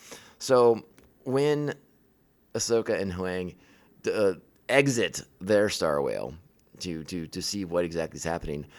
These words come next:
I was rather relieved when the Star Whales just hyperspace out of there,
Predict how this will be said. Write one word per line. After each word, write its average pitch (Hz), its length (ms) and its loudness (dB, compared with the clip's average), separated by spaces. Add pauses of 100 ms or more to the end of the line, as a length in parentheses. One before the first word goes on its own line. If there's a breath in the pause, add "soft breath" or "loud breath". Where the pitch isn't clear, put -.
(160 loud breath)
I 117 140 4
was 123 280 6
rather 117 320 4
relieved 95 640 -2 (320 loud breath)
when 95 320 0
the 85 120 -6
Star 98 360 2
Whales 90 260 2
just 101 180 -4
hyperspace 101 540 0
out 98 220 4
of 92 80 2
there, 71 340 -2